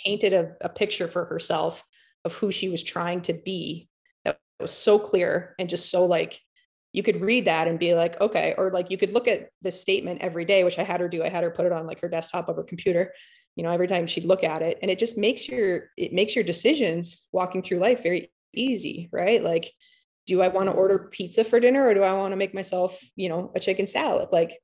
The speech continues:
the person I wanna become chooses nourishing foods and, you know, feels good about their choices. Boom, that's easy.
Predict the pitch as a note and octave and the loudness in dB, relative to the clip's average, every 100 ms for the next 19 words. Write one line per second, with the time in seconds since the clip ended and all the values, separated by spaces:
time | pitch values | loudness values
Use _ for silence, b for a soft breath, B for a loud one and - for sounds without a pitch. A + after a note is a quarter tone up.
0 | _ - - A3+ A3 G3 F#3 F#3 E3+ - | _ -18 0 2 4 2 2 0 -4 -4
1 | F3+ D#4 - B - - G3+ F#3 F#3 F#3 | -2 -2 -4 B -8 -4 -2 -2 -2 -2
2 | F#3 - F3+ F3+ F3 G#3+ B3 - - F#3+ | 0 -2 -6 -4 2 2 2 -6 -6 -4
3 | F3+ F3 F3 F3 E3+ E3+ F3 F#3+ F3+ E3 | -2 -4 -4 -4 -2 0 0 4 4 2
4 | E3+ E3 - - - - - _ G3+ E3 | 0 -4 -4 -4 -8 -14 -20 _ 0 0
5 | - F#3 F3+ F3+ E3 | -2 -4 -4 -8 -14